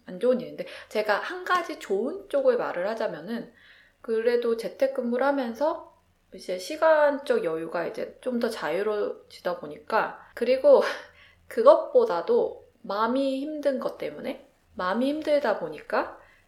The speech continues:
글을 더 많이 쓰게 됐어요. 그래서 이제 작년 사월부터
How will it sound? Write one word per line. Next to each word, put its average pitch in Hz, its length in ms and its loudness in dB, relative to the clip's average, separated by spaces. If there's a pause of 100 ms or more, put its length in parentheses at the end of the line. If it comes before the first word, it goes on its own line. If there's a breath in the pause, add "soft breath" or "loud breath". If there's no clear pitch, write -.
(400 loud breath)
글을 294 280 0
더 233 100 2
많이 151 260 -2
쓰게 226 260 -4
됐어요. - 440 -12 (220)
그래서 180 340 -4
이제 147 160 -8
작년 233 960 -6
사월부터 262 840 0